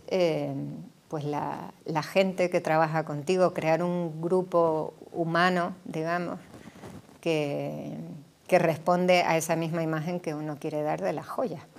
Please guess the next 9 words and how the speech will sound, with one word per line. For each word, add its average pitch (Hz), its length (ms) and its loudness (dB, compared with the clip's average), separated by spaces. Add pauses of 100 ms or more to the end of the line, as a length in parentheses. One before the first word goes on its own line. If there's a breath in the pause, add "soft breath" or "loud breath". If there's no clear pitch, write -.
(140)
O - 80 -10
sea, 78 240 -10 (800 loud breath)
eh, 156 340 -8 (120)
pues 147 160 -6
un, 147 400 -8 (760)
un 170 180 -4
grupo, 180 460 6
yo 170 260 0
tengo, 165 680 -2